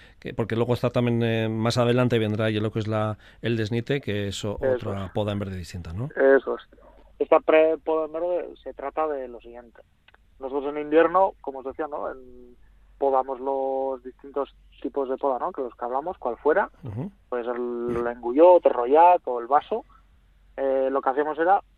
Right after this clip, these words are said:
Speaker 2: eh, más o menos dejar a la planta con un número de yemas determinado, que serían las yemas que van a brotar y nos van a marcar la producción que vamos a tener. Viene la primavera,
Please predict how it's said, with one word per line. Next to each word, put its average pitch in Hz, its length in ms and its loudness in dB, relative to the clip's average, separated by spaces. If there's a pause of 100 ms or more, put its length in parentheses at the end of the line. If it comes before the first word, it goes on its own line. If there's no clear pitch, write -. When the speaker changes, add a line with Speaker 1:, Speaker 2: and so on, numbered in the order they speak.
Speaker 2:
eh, 127 480 -4 (440)
más 139 160 0
o 147 60 -8
menos 135 180 -8
dejar 151 220 0
a 156 60 4
la 151 80 2
planta 180 420 -2 (140)
con 139 180 -8
un 151 120 -6
número 156 340 0
de 151 120 6
yemas 156 300 2
determinado, 131 680 -4 (500)
que 131 100 -6
serían 139 280 -2
las 127 200 -2
yemas 147 400 -2
que - 80 -8
van 127 160 -2
a 135 60 2
brotar 143 500 0
y 147 80 -12
nos 123 180 -12
van 135 140 -4
a 131 40 -6
marcar 131 340 2
la 143 100 4
producción 117 540 -8 (640)
que 123 60 -8
vamos 117 300 -8
a 117 60 -8
tener. - 280 -10 (1200)
Viene 139 240 6
la 135 120 6
primavera, 170 560 2